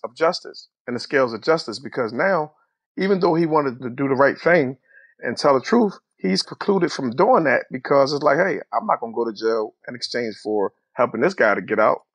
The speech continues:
They didn't leave him any real room to do the right thing. And the district attorney, who were instrumental in seeing to it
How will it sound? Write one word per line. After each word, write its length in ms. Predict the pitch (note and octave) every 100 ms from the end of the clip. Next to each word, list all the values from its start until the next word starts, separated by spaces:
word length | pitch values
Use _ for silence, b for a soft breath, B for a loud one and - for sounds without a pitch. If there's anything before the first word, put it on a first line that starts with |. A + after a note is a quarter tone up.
| _ _ D#3
They 60 |
didn't 280 | E3 F3 D3
leave 300 | E3 F3+ D#3
him 180 | E3 D#3
any 400 | - D#3 D3+ C3+ - _ _
real 340 | G2+ A#2+ D3+ C3+
room 500 | B2 C#3 D#3 A#2 A2
to 160 | -
do 120 | A#2+
the 60 | A2+
right 240 | G#2 F#2+
thing. 280 | - G2+ - _ _ _ -
And 380 | C#3+ C3+ B2+ A#2
the 120 | G#2+
district 340 | A#2 B2 C#3+ -
attorney, 380 | C#3+ D3+ A#2 B2+ _ -
who 280 | C#3+ B2 -
were 160 | A#2 A#2
instrumental 540 | C#3 - A2 B2+ B2 -
in 120 | A2+
seeing 300 | G#2+ B2 A#2
to 240 | - B2+
it 60 | A2+